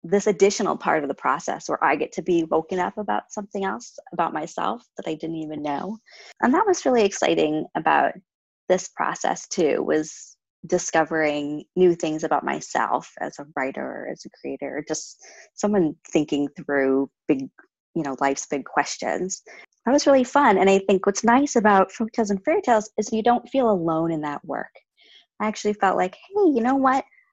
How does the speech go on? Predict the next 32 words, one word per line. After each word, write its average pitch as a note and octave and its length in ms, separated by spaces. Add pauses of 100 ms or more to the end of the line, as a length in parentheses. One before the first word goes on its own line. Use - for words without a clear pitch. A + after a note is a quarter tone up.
I'm C#4 120
connected C4+ 520
to, A#3+ 100
like, G#3+ 240 (160)
thousands A3+ 500
of G#3+ 140
people G3 480 (320)
who've D#4 160
also D#4 240
been C4+ 160
trying G#3 380
to G#3 60 (100)
puzzle G#3+ 300
out G#3 180
these G3+ 180
questions, - 800
like - 180 (680)
why D#3 180
we G#3+ 160
like G#3 280
what G#3 140
we G3+ 100
like, G#3 300 (220)
why D3+ 240
we G3+ 120
sometimes G3+ 440
feel G3 200
lonely, E3+ 600 (200)
why E3 280
we G3 120
sometimes F#3+ 680
feel F3+ 640